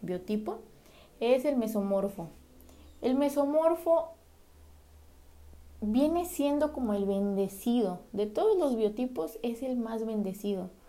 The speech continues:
porque ni es demasiado grande ni demasiado delgado. O sea, hasta pareciera que hace demasiado ejercicio, pero no.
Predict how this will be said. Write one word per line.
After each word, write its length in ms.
porque 280
ni 260
es 100
demasiado 500
grande 460
ni 180
demasiado 560
delgado. 480
O 60
sea, 240
hasta 360
pareciera 760
que 120
hace 200
demasiado 580
ejercicio, 600
pero 240
no. 300